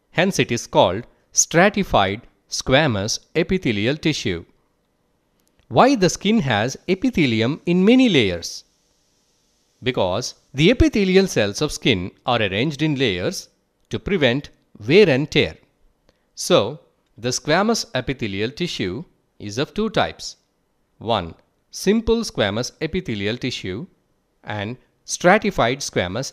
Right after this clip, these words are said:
epithelial tissue. Examples of simple squamous epithelial tissue are lining of mouth, lining of esophagus, alveoli, blood capillaries.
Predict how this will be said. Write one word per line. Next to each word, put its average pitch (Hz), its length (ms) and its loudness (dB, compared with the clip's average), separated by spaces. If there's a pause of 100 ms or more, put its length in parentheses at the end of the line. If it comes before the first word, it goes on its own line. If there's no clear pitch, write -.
epithelial 175 560 -4
tissue. 107 500 -8 (560)
Examples 156 640 0
of 98 140 -6
simple 208 360 0
squamous 107 580 -2
epithelial 123 560 -4
tissue 120 460 -6
are 107 340 2 (340)
lining 101 400 -4
of 95 160 -8
mouth, 160 380 -2 (460)
lining 120 380 0
of 98 220 -6
esophagus, 120 760 -6 (460)
alveoli, 135 720 -2 (420)
blood 147 380 -4
capillaries. 107 720 -4